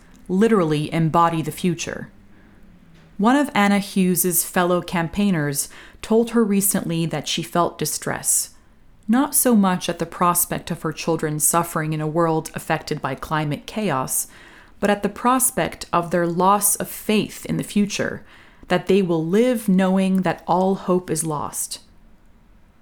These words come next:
Contrast this perspective with Elon Musk's project to build human settlements on Mars, a project that Eli Dorado supports,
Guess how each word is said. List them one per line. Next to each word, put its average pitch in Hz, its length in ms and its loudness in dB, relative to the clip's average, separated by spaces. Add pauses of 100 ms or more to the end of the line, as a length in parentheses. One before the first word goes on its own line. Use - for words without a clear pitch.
(760)
Contrast 185 800 0
this 160 160 -2
perspective 160 760 -2 (240)
with 170 240 -8
Elon 175 460 0
Musk's 170 400 0
project 185 680 -2
to 156 100 -6
build 170 300 0
human 185 420 2
settlements 165 580 2
on 156 160 0
Mars, 151 600 0 (400)
a 175 80 0
project 233 640 2
that 170 200 2
Eli 220 360 4
Dorado 170 500 4
supports, - 800 -4